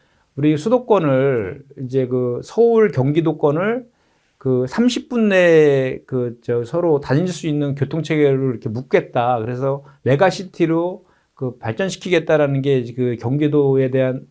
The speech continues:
공약의 이제 핵심 중에 하나이고요. 우리 그 평택 같은 경우에는 몇 가지만 좀 말씀드리면, 그 평택의 대표적인 그 상징성이 있는 우리 경기도의 유일한 국제항인 평택항이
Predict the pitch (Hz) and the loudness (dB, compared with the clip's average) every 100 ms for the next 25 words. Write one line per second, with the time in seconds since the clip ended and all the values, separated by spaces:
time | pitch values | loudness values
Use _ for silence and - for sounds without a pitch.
0 | _ 123 135 135 131 123 113 117 117 175 | _ -2 0 2 0 -2 -4 -4 -4 -6
1 | 185 190 165 147 165 170 139 - 120 113 | -8 -6 -4 -4 -4 -4 -6 -6 -6 -6
2 | 117 139 139 _ _ _ _ - 156 170 | -6 -8 -12 _ _ _ _ -6 0 0
3 | 175 220 247 269 262 233 214 196 180 170 | 0 -2 0 0 0 0 0 0 0 -2
4 | 160 165 165 165 160 165 - 127 131 175 | -2 -2 -2 -4 -8 -12 -6 -4 0 0
5 | 160 160 151 127 143 143 120 120 156 135 | 2 0 0 -2 -2 -4 -2 -2 -2 -4
6 | 90 - _ _ _ _ _ 170 165 240 | -8 -14 _ _ _ _ _ -6 -2 -2
7 | 240 226 208 202 196 190 190 180 - 135 | 4 4 4 2 0 0 0 -4 -4 -2
8 | 175 226 208 180 180 165 151 139 135 131 | 2 4 4 4 2 0 -2 -2 -2 -2
9 | 131 214 240 240 226 202 175 135 117 104 | -4 -4 -4 -2 -2 -2 0 -2 -2 -6
10 | 92 - 143 151 139 175 175 175 139 139 | -10 -6 -4 0 0 2 2 4 2 2
11 | 160 156 156 151 - - 190 180 170 160 | 2 2 2 -2 -10 -2 -2 -2 -6 -4
12 | 151 156 254 262 262 214 165 131 107 98 | -6 -2 0 0 0 -2 0 -2 -2 -8